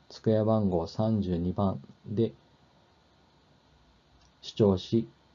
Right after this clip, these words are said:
演習問題を解く場合は、このようにわかるように記載してください。ノート用紙一枚ずつを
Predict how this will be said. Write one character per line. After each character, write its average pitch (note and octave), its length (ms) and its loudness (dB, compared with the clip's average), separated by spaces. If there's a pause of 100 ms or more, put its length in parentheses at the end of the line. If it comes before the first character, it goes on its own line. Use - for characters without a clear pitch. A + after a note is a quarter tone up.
(140)
演 G#2 160 2
習 G#2 160 0
問 G2 220 6
題 F2 140 0
を G#2+ 80 0
解 F#2+ 160 -10
く - 120 -6
場 F2 120 -2
合 F#2 40 0
は、 A2+ 100 0
こ - 160 -6
の F#2 140 2
よ F2 120 0
う F2 40 0
に G#2+ 140 -2
わ G2 120 -2
か A2+ 160 2
る A2 80 2
よ G#2 140 2
う - 20 2
に B2 100 2
記 - 120 -16
載 F2 200 2
し - 60 -12
て E2 100 -4
く - 100 -4
だ D#2 120 -4
さ - 160 -6
い。 - 60 -10 (3000)
ノ A2+ 220 10
ー - 20 0
ト A2+ 140 6
用 A2+ 200 6
紙 G#2 240 0
一 G2+ 340 0
枚 A2 220 4
ず G#2+ 140 0
つ - 220 -10 (260)
を A2 180 2